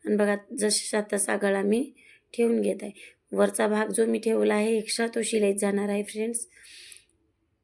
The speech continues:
असं मी मोजून घेतलं आहे, सव्वा सात असा माझा गळा ब-, म्हणजे माप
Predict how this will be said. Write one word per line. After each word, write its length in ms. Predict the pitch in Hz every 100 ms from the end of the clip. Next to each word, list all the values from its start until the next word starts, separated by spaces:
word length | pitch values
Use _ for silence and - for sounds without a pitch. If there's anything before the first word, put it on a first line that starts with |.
| _ _ _ _ - - -
असं 180 | 208 220
मी 100 | 220
मोजून 360 | 220 220 226
घेतलं 260 | 226 226 202
आहे, 220 | 208 -
सव्वा 320 | - 214 208
सात 280 | 202 208 196
असा 180 | 202 220
माझा 280 | 214 202 208
गळा 280 | 202 202 202
ब-, 140 | 208
म्हणजे 320 | - 208 202
माप 280 | 208 214 -